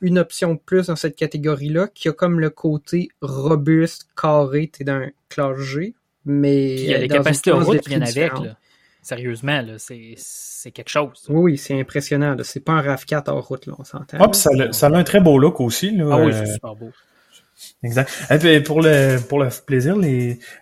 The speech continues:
Speaker 3: j'ai été sur le, le site de Ford. Euh,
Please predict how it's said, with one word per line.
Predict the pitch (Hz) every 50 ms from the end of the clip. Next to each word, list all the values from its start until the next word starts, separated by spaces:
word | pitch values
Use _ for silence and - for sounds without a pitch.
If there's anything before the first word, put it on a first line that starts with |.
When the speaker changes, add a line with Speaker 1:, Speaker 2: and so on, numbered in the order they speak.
| _ -
Speaker 3:
j'ai | - - 151 123 135 139 139 139
été | 131 - 220
sur | 233 - 160 139
le, | 135 123 123 123 123 120 120
le | 123 123
site | 120 - - 175 151
de | 151 -
Ford. | - 226 226 220 - - 151 - - -
Euh, | -